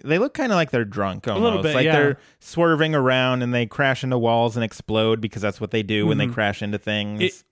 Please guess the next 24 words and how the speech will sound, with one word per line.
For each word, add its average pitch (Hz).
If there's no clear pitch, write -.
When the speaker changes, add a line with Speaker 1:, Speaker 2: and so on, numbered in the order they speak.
Speaker 2:
uh, 165
Leela 202
points 180
out 175
it's 160
like 185
the 170
Jägermeister 190
air 277
show 180
all 190
over 262
again, 143
which 160
sounds 262
like 175
a 147
horrible 180
thing. 113
Speaker 1:
It 262
absolutely 196
does. 110
And 156
so 151